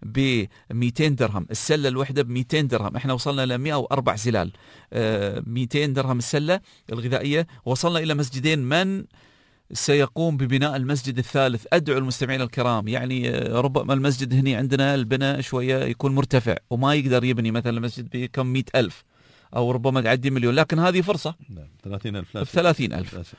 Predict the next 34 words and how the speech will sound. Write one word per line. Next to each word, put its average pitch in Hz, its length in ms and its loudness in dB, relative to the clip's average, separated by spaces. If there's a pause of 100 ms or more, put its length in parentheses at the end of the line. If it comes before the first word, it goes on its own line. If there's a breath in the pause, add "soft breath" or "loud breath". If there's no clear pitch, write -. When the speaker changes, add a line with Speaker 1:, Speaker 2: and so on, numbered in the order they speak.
(300 loud breath)
Speaker 1:
بثلاثين 147 580 2
ألف 151 220 0
مستمعي 135 260 0
الكرام، 151 420 0
وكلها 165 360 2
بيوت 131 260 0
الله 131 120 0
سبحانه 127 300 -2
وتعالى. 110 240 -2
Speaker 2:
نعم. 254 120 -2
Speaker 1:
المكان 202 260 2
سيختلف، 123 540 2
يعني 127 120 0
لن 156 60 0
Speaker 2:
نعم. - 120 0
Speaker 1:
يكون 117 260 2
هنا، 131 200 2
سيكون 127 360 -2
في 135 200 0 (360 loud breath)
النيجر، 139 460 4 (180 loud breath)
وأكثر - 340 4
حاجة. 135 420 4 (120)
Speaker 2:
أكثر، 95 380 -10
هذا، 101 120 -8
Speaker 1:
وأكثر 101 340 -4
Speaker 2:
هذا، 110 100 -6
Speaker 1:
حاجة. 107 120 -2
Speaker 2:
هاي 127 80 0
القضية، 104 300 -6
يعني، 82 200 -10
بالفعل، 98 440 -10
بالفعل، 92 340 -16
Speaker 1:
نعم. 98 100 -12
Speaker 2:
يعني. 92 140 -14